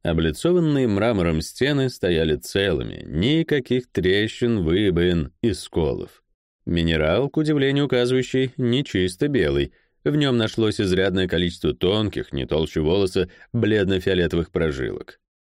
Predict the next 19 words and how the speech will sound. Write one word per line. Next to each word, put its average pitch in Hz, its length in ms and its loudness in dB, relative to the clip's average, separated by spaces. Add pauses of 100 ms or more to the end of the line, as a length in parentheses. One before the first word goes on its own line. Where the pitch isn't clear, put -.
(440)
«Знаю, 165 960 0
откуда 143 480 0
камень». 85 640 -4 (420)
Сойка 98 500 0
провела 90 380 2
рукой 90 260 0
по 87 80 0
ближайшей 82 540 0
колонне, 90 680 0
сверху 143 440 -2
заканчивающейся 113 840 0
кроной 107 400 2
со 87 140 -2
множеством 80 680 0
широких 82 560 0
листьев, 98 500 -2 (260)
вырезанных 113 840 2
очень 104 500 0
искусно. - 640 -8